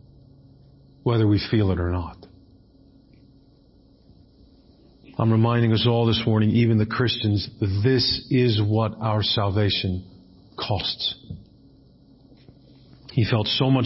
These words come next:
sorrow, he thought he was gonna die. His grief took him to his knees.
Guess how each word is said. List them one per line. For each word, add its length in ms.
sorrow, 240
he 80
thought 200
he 60
was 140
gonna 220
die. 580
His 180
grief 340
took 180
him 140
to 80
his 160
knees. 440